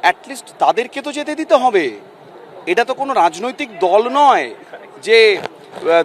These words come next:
দশজন গেলাম, দুজন গেলাম, তিনজন গেলাম, চারজন গেলাম, একটা ক্লোজ ডোর মিটিং হলো, সমঝোতা হলো, তা তো নয়। আমরা একটা সমাধান খুঁজতে এসেছি। যে দুর্নীতিগুলো এতদিন ধরে মাথায় বসে আছে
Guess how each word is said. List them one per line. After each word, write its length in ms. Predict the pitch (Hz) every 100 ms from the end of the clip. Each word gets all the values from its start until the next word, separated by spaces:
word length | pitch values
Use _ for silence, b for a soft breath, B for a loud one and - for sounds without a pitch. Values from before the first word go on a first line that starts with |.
| 170
দশজন 360 | 185 - 247 240
গেলাম, 360 | 226 220 202
দুজন 380 | 165 190 247 247 220
গেলাম, 220 | 214 190
তিনজন 400 | 180 202 202 247 240
গেলাম, 260 | 214 202 180
চারজন 340 | 180 170 190 254
গেলাম, 320 | 226 214 190 160 - B B
একটা 180 | 180 202
ক্লোজ 180 | 185 202 196
ডোর 140 | 247
মিটিং 240 | 214 196 233 220
হলো, 180 | 202
সমঝোতা 520 | 180 160 190 202 226 226
হলো, 280 | 208 208 147 - - - -
তা 100 | 185 277
তো 60 |
নয়। 300 | 262 285 247
আমরা 200 | 160 202 247
একটা 140 | -
সমাধান 600 | - 170 214 262 269 302 262
খুঁজতে 280 | 269 - 226
এসেছি। 300 | 180 - 139 104 - B B B -
যে 80 | 202
দুর্নীতিগুলো 1000 | 208 180 190 214 247 262 277 277 208 180 - B B
এতদিন 520 | 151 160 208 247 294 262
ধরে 380 | 254 226 170 147 156
মাথায় 260 | 160 196 220
বসে 280 | 185 254 262
আছে 260 | 214 - 123